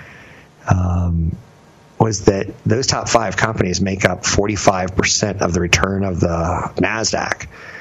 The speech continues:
So if you have a NASDAQ one hundred fund in your portfolio, what you really have is the f-, big five horsemen, which I get. I get. Going into the weekend, I know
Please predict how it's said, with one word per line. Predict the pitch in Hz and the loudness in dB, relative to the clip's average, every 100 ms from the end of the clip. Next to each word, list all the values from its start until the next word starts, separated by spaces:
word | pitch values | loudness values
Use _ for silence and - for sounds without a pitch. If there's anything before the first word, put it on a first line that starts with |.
| - - - | -18 -20 -8
So | - 127 | 2 2
if | |
you | 175 | 2
have | 180 | 0
a | |
NASDAQ | 123 120 131 131 117 107 | 0 0 0 0 -2 2
one | 107 98 | 0 2
hundred | - 117 135 101 - | 0 0 0 -2 0
fund | 101 92 92 | 0 0 0
in | 92 95 | 0 0
your | 95 90 | 0 0
portfolio, | 90 - - 104 117 92 90 | 0 0 2 0 0 -2 -2
what | 85 98 101 | -2 -2 0
you | |
really | 104 101 | 0 0
have | 104 92 | -2 -2
is | 90 - | -2 -2
the | |
f-, | - - - | -4 -4 0
big | 95 - | 2 2
five | 85 85 | 0 -2
horsemen, | 87 - 71 64 - - _ - _ _ _ _ _ _ - - - - - - - - - | -2 0 -2 -2 -8 -16 _ -20 _ _ _ _ _ _ -12 -10 -8 -10 -10 -10 -14 -10 0
which | 123 123 - | 2 2 0
I | - | 0
get. | 120 120 - - - - - - | 0 -2 -2 -6 -4 -2 -2 0
I | 101 | 0
get. | 98 98 - - - - - - - - - - - - - - | 2 0 -2 -6 -4 -4 -6 -14 -12 -8 -6 -6 -6 -6 -8 -2
Going | - 151 | 0 2
into | 151 143 | 0 0
the | 135 | 0
weekend, | 135 151 156 143 | 0 0 0 -2
I | 120 | 0
know | 135 139 151 147 139 135 | 0 0 0 0 0 0